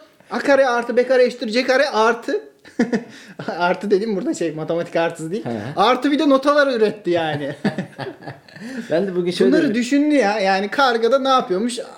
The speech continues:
Speaker 1: Ebesini dedesini ziyaret ediyormuş. Yani kusura bakmayın da evrimde geri kalırsınız.
Speaker 2: Ee, be-, ilk doğduğumuzda bütün insanlar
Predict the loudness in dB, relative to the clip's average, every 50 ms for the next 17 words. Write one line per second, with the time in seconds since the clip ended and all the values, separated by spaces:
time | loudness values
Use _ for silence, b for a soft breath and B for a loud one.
0 | -20 -20 -20 -20 -4 2 2 4 4 4 2 2 -2 -2 0 2 2 2 2 2
1 | 0 2 2 2 2 2 2 -2 -4 -6 -8 -8 -6 -8 -8 -8 -8 -6 -4 -4
2 | -4 -6 -8 -2 2 2 4 4 2 0 0 -4 -4 -2 0 0 2 6 6 6
3 | 6 6 4 2 2 0 2 2 2 2 2 2 2 2 2 2 0 -2 -6 -6
4 | -6 -8 -12 -14 -12 -8 -8 -6 -6 -6 -6 -6 -8 -10 -12 -18 -20 -18 -4 0
5 | 0 0 0 -2 -16 -20 -20 _ -10 -10 -10 -8 0 2 4 4 4 0 -2 -6
6 | -6 -6 -8 -8 -4 -4 -4 -4 -4 -8 -18 _ _ _ -20 -18 -10 -8 -6 -6
7 | -4 -6 -6 -6 -8 -8 -6 -6 -6 -8 -8 -12 -20 _